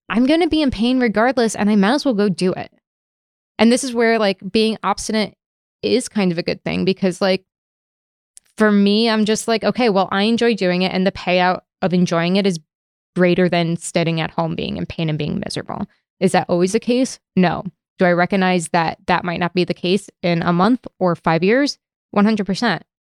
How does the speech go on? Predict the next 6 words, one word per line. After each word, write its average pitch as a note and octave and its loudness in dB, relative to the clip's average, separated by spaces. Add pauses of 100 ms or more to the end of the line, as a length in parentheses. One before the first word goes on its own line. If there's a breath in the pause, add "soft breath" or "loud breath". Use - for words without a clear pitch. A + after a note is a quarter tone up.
(580)
But F#3 2 (160)
for G3+ 4
me, F#3+ 2 (120)
it's F3+ -2
something F#3 0
that E3+ 0